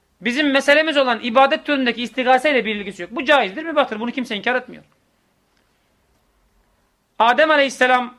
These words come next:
insanların Adem Aleyhisselam'la, İbrahim'le, Musa'yla, İsa'yla istigase yapmaları da aynı bunun gibi. Orada hepsi aynı alemdeydiler. Sözlerini işitebiliyorlardı. Gittiler onlardan istigase yaptılar. Yani ne dediler? "Bizim için Allah'a dua et." dediler.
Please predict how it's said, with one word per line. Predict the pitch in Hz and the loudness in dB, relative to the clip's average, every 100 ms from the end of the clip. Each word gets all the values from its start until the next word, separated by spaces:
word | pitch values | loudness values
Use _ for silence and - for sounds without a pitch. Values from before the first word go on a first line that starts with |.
| _ - | _ -10
insanların | 208 233 233 233 | -2 0 2 0
Adem | 233 240 302 | 2 2 2
Aleyhisselam'la, | 269 254 240 226 214 208 | 0 -2 -2 0 -2 -4
İbrahim'le, | 220 254 262 262 240 226 | -2 2 2 0 -4 -4
Musa'yla, | 254 247 285 254 | -4 0 0 0
İsa'yla | 240 233 277 254 | -2 0 0 0
istigase | - 262 262 262 | -4 0 2 2
yapmaları | 254 254 262 | 0 2 0
da | 320 | 0
aynı | 339 339 | -2 -6
bunun | 320 202 | -10 -12
gibi. | - _ _ _ _ _ _ _ _ _ _ _ _ _ _ _ _ _ | -18 _ _ _ _ _ _ _ _ _ _ _ _ _ _ _ _ _
Orada | 254 277 269 | 2 4 4
hepsi | 311 - 294 | 2 2 4
aynı | 294 262 | 4 4
alemdeydiler. | 226 208 190 185 180 269 - _ _ _ _ _ - | 0 -2 -6 -6 -2 -2 -4 _ _ _ _ _ -2
Sözlerini | 277 247 277 269 | 2 4 2 2
işitebiliyorlardı. | 226 240 254 247 226 196 180 262 | -2 0 0 2 0 2 0 -2
Gittiler | 269 - 277 | -8 -4 2
onlardan | 277 269 269 | 4 4 0
istigase | 269 285 269 262 269 | 0 2 4 4 4
yaptılar. | 247 214 247 | 0 0 0
Yani | 294 262 285 | 4 2 4
ne | 294 | 0
dediler? | 240 262 349 - _ _ - | 0 2 0 -2 _ _ -8
"Bizim | 254 302 269 | -4 -2 -2
için | 320 | 0
Allah'a | 302 277 269 294 | 0 2 0 0
dua | 330 330 | 0 0
et." | 277 202 | 0 -6
dediler. | 175 - _ | -10 -14 _